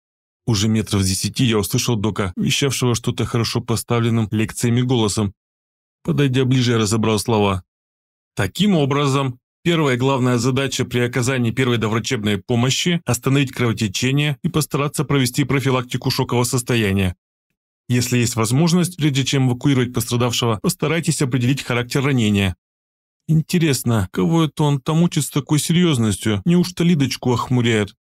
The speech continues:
подумал я и вежливо постучался. «Товарищ военврач, разрешите поприсутствовать на лекции?» И отодвинул полог в проходе. «Вот это да!»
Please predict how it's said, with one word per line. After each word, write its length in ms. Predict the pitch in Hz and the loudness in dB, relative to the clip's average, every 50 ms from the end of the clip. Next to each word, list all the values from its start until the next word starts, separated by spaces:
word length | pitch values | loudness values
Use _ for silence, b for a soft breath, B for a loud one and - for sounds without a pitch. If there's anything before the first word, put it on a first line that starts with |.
| _ _ _ _ _ _ _ _ _ _ _ _ | _ _ _ _ _ _ _ _ _ _ _ _
подумал 380 | - 113 104 110 104 104 101 | -4 -2 0 2 2 2 2
я 140 | 101 110 117 | 2 2 2
и 60 | 110 | 2
вежливо 300 | 107 113 104 98 107 104 | 2 0 0 2 0 0
постучался. 640 | 95 - 107 - - 110 - 117 104 - - 98 90 - _ _ _ _ _ _ _ _ _ _ _ _ _ _ | 0 -2 -6 -6 -4 -4 -2 -2 -2 -2 -2 -4 -6 -6 _ _ _ _ _ _ _ _ _ _ _ _ _ _
«Товарищ 380 | - 110 123 165 175 180 - - | -4 -2 0 0 0 0 0 0
военврач, 600 | 143 139 131 131 127 120 120 110 98 - - - _ | 0 0 2 2 0 2 0 0 -2 -4 -8 -6 _
разрешите 380 | - 110 123 120 - 175 190 | -2 -2 0 0 2 2 2
поприсутствовать 600 | 185 180 147 127 160 139 - 156 143 - 143 123 123 | 2 0 0 0 -2 0 0 -2 -2 0 -2 -2 -2
на 60 | 131 | -2
лекции?» 460 | 123 123 123 123 - 107 95 90 90 - _ _ _ _ _ _ _ _ _ _ _ _ _ - | -2 -2 -4 -4 -2 -2 -2 -2 -4 -8 _ _ _ _ _ _ _ _ _ _ _ _ _ -2
И 120 | 165 143 | 0 0
отодвинул 540 | 139 127 - 139 123 120 131 131 131 123 120 | 0 0 0 -2 0 2 2 2 2 2 0
полог 280 | 123 120 117 113 - | 0 0 0 0 -2
в 40 | - | -2
проходе. 440 | - 117 101 - 117 101 98 95 87 - _ _ _ _ _ _ _ _ _ _ _ _ _ - | -4 -4 0 0 0 0 0 -2 -2 -6 _ _ _ _ _ _ _ _ _ _ _ _ _ -2
«Вот 200 | 160 151 135 160 | -2 0 2 0
это 260 | 156 135 - 156 151 | -2 0 0 0 0
да!» 460 | 131 117 113 110 107 101 101 95 90 | 2 2 0 0 0 0 -2 -2 -4